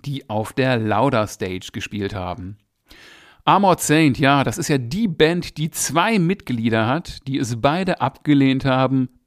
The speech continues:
bei Metallica einzusteigen. Der gute John am Gesang wurde gleich zweimal gefragt, ob er das nicht möchte, weil James Hetfield sie nicht, na, wie soll man das sagen,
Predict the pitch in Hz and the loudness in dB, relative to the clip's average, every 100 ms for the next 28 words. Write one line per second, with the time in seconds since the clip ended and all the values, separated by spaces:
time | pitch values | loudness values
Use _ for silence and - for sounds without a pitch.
0 | - 92 110 127 151 175 - 110 98 95 | -10 -4 -2 -2 -2 -2 -2 -4 -4 -8
1 | - 104 - 104 - - _ _ - 117 | -10 -10 -10 -10 -14 -20 _ _ -6 -4
2 | 165 208 156 110 139 180 180 - _ 113 | 0 2 2 4 4 2 -2 -8 _ 0
3 | 113 107 107 120 160 160 _ _ _ - | 2 2 4 4 2 -2 _ _ _ -4
4 | 120 110 101 - 113 127 147 151 151 143 | -2 0 -2 -2 2 4 4 2 0 0
5 | 143 147 151 139 135 135 139 135 139 - | 0 0 -2 -2 0 0 0 0 0 -2
6 | 143 104 110 104 135 135 - 135 - 143 | -4 -2 -4 -2 0 0 0 -2 0 0
7 | 123 120 120 143 - - - - 117 170 | 2 0 0 -2 -10 -18 -16 -10 -6 -2
8 | 190 143 135 135 120 131 139 139 | -2 -2 -2 -2 -2 0 2 0